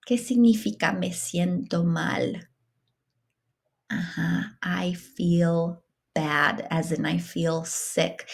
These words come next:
This is another exception here that doesn't use the verb estar or that form, the yo form, estoy, I am.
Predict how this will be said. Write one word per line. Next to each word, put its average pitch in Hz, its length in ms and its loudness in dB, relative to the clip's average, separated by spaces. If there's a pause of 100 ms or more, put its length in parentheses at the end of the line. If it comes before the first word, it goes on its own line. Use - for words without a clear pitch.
(240)
This 180 200 4
is 175 140 2
another 226 840 8
exception 220 680 0
here 220 340 6
that 202 380 2
doesn't 202 420 4
use 190 240 -2
the 202 120 4
verb 180 420 4 (140)
estar 180 1040 0
or 175 340 4
that 180 260 -2
form, 190 840 6
the 202 80 0
yo 180 400 4
form, 175 380 0 (100)
estoy, 175 960 -2
I - 320 -2
am. 170 380 4